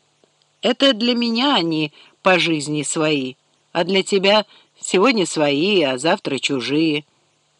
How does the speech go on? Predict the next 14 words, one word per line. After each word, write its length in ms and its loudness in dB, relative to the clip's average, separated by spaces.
«Да 140 0
хватит 460 -4
тебе», 380 -10
махнула 500 -2
я 240 0
рукой 580 -4
и 100 -4
толкнула 760 -2
раму 440 -6
вовнутрь. 720 -10
К 100 -4
моему 360 2
великому 540 0
удивлению, 880 -2